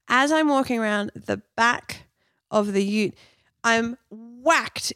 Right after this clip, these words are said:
in the chest with the Oki strap so hard I thought I was shot.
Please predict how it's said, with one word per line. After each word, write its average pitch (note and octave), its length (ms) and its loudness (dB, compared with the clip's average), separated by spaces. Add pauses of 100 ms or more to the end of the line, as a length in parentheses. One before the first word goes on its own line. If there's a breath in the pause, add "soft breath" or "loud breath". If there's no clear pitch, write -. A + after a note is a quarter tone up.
in C4+ 260 2
the A3 240 -2
chest - 680 0 (640)
with A3 640 2
the G#3 160 0
Oki G#3+ 280 0
strap - 360 0 (320 loud breath)
so D#4+ 480 4
hard A#3+ 360 4
I G#3+ 160 0
thought A#3+ 280 2
I B3 140 4
was G3+ 140 2
shot. - 580 2